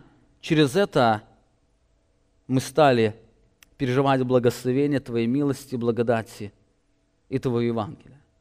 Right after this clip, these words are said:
Сегодня мы хотим спо-, исповедовать через вечерю Господню,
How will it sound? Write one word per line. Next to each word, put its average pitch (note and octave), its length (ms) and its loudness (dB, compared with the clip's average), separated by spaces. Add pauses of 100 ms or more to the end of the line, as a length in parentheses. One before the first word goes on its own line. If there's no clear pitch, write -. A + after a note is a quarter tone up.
(1400)
Сегодня F3+ 200 2
мы D3+ 100 2
хотим D#3+ 260 -2
спо-, D3+ 260 -2
исповедовать C#3+ 840 0 (440)
через C3+ 160 -2
вечерю E3+ 380 0
Господню, C#3 680 -2